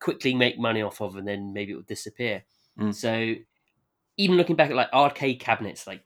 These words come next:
Speaker 1: people would just update old shells with the new
Speaker 2: Mm.
Speaker 1: game instead of making whole new shells for each game.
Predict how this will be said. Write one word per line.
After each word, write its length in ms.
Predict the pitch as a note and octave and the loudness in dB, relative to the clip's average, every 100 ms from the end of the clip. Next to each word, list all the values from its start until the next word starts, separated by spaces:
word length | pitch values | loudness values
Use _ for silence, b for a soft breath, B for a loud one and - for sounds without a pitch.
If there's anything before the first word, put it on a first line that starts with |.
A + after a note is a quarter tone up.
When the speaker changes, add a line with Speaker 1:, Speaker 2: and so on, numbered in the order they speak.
| _ | _
Speaker 1:
people 300 | - C3+ B2+ | -6 -6 -4
would 160 | A2+ G#2 | -6 -6
just 460 | A#2+ A2 - - - - | -4 -4 -6 -10 -12 -6
update 640 | A#2+ - _ A2+ G#2+ - _ _ - | -6 -6 _ -4 -2 -6 _ _ -2
old 300 | B2 G#2 - | -2 -2 -4
shells 500 | - A2+ G#2 G2 - | -2 0 -2 -4 -8
with 220 | A2 - | -10 -8
the 100 | G2+ | -6
new 220 | G#2 E3+ | 0 0
Speaker 2:
Mm. 40 | |
Speaker 1:
game 480 | B2 A2 G#2 G2 A2+ _ b b - | 2 -2 -2 -6 -14 _ b b -12
instead 340 | G#2+ - A#2 | -10 -4 -2
of 100 | G#2+ | 0
making 300 | A2+ A2 A2 | 0 0 -2
whole 180 | G2+ G#2+ | -2 -2
new 140 | G#2 | -2
shells 300 | G2 - G#2 | -2 -2 -2
for 60 | - | -4
each 260 | A2+ - - | -8 -6 0
game. 460 | A#2 A#2 A#2 A#2+ | 2 2 -2 -6